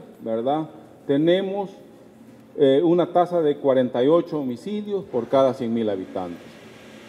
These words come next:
Como ven, lo que les acabo de expresar lo pueden ver reflejado en esa gráfica, ¿verdad? Hay un patrón de disminución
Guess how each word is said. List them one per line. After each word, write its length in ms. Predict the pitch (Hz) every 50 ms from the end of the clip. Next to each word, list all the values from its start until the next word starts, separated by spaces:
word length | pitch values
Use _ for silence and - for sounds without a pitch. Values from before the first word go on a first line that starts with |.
| - - - - -
Como 400 | 139 147 160 165 160 151 147 147
ven, 420 | 180 220 254 277 277 269 247 - - - - - - 131
lo 220 | 139 139 135 139
que 120 | 135 131
les 140 | 127 127 123
acabo 440 | 123 135 135 - 185 196 202 202 196
de 60 | 180
expresar 400 | 151 - 180 160 143 180 196 190
lo 120 | 185 170 -
pueden 340 | - 175 175 180 170 160
ver 120 | 165 175 175
reflejado 640 | 170 151 160 160 147 151 175 175 185 202 208 208 202 - - - - - -
en 160 | 131 131 143 165
esa 260 | 180 175 175 160 131
gráfica, 560 | 123 139 151 160 156 - 127 110 - 104 98
¿verdad? 360 | 95 95 98 104 110 123 123 - - - - - - -
Hay 240 | 139 165 185 202
un 120 | 208 202 180
patrón 680 | - - 147 135 135 - - 190 208 226 247 254 233 220 - - - - - -
de 140 | 131 143 147
disminución 760 | 147 139 139 143 143 143 139 131 - - 127 226 240 127